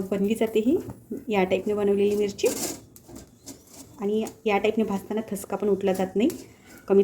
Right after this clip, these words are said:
तिखट असेल तर. तिखट असेल तर खूपच ठसका लागतो. तर थोडी काळी होईपर्यंत आपण याला मस्त भाजून घेऊ.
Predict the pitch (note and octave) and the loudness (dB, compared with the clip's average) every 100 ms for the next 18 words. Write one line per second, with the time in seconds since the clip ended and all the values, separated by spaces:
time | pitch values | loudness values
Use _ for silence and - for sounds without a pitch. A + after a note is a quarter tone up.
0 | G#3 G3+ G3+ F#3+ - F#3 D4+ - - - | 4 -2 0 -2 -2 -4 -4 -8 -18 -20
1 | - - - - - - - - - - | -20 -20 -20 -20 -20 -18 -18 -20 -16 -6
2 | A3+ A#3 A#3+ A#3+ A#3 - - F#3+ G3 - | 0 2 2 4 2 2 -2 -6 -6 -8
3 | F#3+ - F#3 F#3+ - D#4+ - - - - | -10 -6 -4 -4 -6 -8 -8 -12 -12 -12
4 | - - - - - - - - - - | -20 -20 -20 -20 -20 -20 -20 -20 -20 -20
5 | - - - - - - - - - - | -20 -20 -20 -20 -20 -20 -20 -20 -20 -20
6 | - _ - - - - - - - - | -20 _ -20 -20 -20 -20 -20 -20 -20 -20
7 | _ _ - - - - - G3+ A3 G#3 | _ _ -20 -20 -14 -12 -4 -4 -4 -2
8 | F#3 F#3 G3 G3 G3 F#3+ - G#3+ G#3 G3+ | 0 2 0 0 -2 -2 -4 -6 -2 -2
9 | G3 - E4+ - - - - F3+ - G3+ | -4 -12 -18 -18 -20 -20 -8 -6 -2 -2
10 | G3 | 4